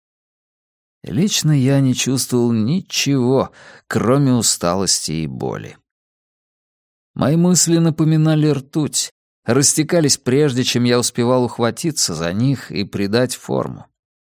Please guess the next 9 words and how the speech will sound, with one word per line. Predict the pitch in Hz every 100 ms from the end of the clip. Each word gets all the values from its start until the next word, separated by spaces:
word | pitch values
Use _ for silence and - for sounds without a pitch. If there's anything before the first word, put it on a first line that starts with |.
| _ _ _ _ _ _ _ -
Энея | 117 190 196
забралась | 175 165 165 165 156
в | -
машину | 143 139 - 147 147 139 131
и |
устроилась | 127 110 - 117 139 139 123 107
рядом | 113 123 117
со | - 110
мной, | 107 104 90